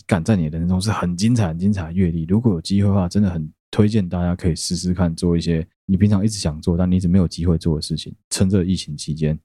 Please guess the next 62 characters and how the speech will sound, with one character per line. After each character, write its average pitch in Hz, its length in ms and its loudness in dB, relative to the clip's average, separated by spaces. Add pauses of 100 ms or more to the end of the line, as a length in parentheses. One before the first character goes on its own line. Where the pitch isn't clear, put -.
(140)
一 110 80 0
起 85 160 0
思 - 260 -2
考 78 300 -2
一 - 20 -6
下， 82 220 0
做 90 160 0
点 80 180 -6
计 80 260 -6
划， 78 360 -4 (160)
在 80 420 0 (100)
合 107 120 4
理 104 80 2
范 101 180 -2
围 87 100 0
内、 87 220 0
在 90 220 0
安 101 160 2
全 90 140 -2
的 80 60 -2
情 87 140 -10
况 85 160 2
下 82 240 0 (120)
去 - 120 -4
把 80 80 2
它 82 140 2
完 78 220 -2
成， - 200 -10 (180)
我 80 120 -2
觉 82 140 0
得 80 80 0
对 90 180 2
大 85 140 -2
家 82 160 -2
都 78 240 -2
是 76 240 -6
一 - 20 -8
件 80 260 -4
好 71 240 -8
事 80 240 -2 (360)
啊， 80 220 2
共 95 180 2
勉 78 180 -4
之。 107 280 2 (360)
请 127 80 6
以 127 80 6
这 98 180 2
一 107 60 4
集 90 140 -4
的 85 80 2
内 92 180 4
容 78 220 0
啊， 73 140 -6
来 82 160 0
纪 90 240 2
念 85 200 2
我 80 140 -6
这 87 160 -4
一 87 60 2
台 78 240 -6
已 78 100 -2
经 87 400 2